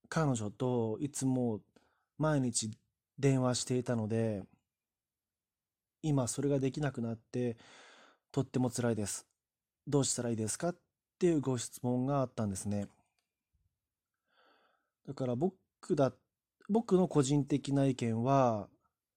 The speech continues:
もうその、思ってら-、持ってらっしゃる感情を、もう外に吐き出す、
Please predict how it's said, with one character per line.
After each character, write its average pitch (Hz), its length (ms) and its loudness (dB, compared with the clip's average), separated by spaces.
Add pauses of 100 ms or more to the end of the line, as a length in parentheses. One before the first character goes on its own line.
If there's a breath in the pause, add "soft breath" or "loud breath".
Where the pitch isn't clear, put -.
(240)
も 147 200 -2
う - 40 -4
そ - 180 -4
の、 185 240 0 (1120 soft breath)
思 175 140 2
っ 185 80 -4
て 143 140 0
ら-、 - 120 -10 (160)
持 170 160 6
っ 208 60 6
て - 180 0
ら 117 120 0
っ - 20 -2
し - 160 -2
ゃ 123 60 0
る 113 100 -6
感 143 320 0
情 139 180 0
を、 135 540 0 (520)
も 120 420 -2
う - 200 -20
外 196 300 -2
に 120 120 -2
吐 - 400 -4
き - 20 -2
出 147 120 2
す、 170 220 -6